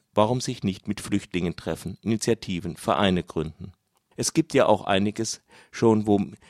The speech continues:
Mensch hingeben kann. Die Leute, die fremdenfeindliche Ressentiments nötig haben,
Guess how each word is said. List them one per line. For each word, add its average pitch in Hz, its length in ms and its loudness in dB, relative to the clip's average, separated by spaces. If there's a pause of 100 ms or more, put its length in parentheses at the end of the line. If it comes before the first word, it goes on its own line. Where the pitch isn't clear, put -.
(220)
Mensch 110 280 2
hingeben 85 580 -2
kann. 71 260 -4 (560)
Die 90 340 -4
Leute, 104 520 4 (160)
die 95 160 -2
fremdenfeindliche 110 880 0
Ressentiments 113 840 0
nötig 87 380 -2
haben, 95 380 0